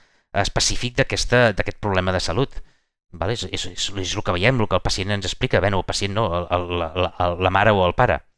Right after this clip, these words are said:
l'acompanyant. Però el diagnòstic mèdic és colze de mainadera. Eh, l'èczema, vale? Després tenim l'èczema, que va amb un accent obert a la E, en lloc d'eczema, o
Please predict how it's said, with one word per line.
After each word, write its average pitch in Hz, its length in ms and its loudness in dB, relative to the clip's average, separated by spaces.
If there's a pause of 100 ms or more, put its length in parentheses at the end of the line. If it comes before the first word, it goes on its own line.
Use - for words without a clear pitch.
(200)
l'acompanyant. 92 560 -2 (400)
Però 95 280 0
el 92 240 2
diagnòstic 92 580 0
mèdic 117 380 0
és 104 180 0 (180)
colze 113 320 2
de 98 60 2
mainadera. 80 520 -4 (680)
Eh, 104 800 8
l'èczema, 131 600 4 (480)
vale? 98 180 -4
Després 117 240 -8
tenim 87 220 -10
l'èczema, 104 480 0
que - 100 -6
va 85 100 -2
amb 85 120 -8
un 87 120 -6
accent 90 540 -4
obert 90 300 0
a 90 80 -2
la 85 140 0
E, 147 220 4 (360)
en 90 100 -6
lloc 87 140 -4
d'eczema, 123 720 2
o 90 680 -2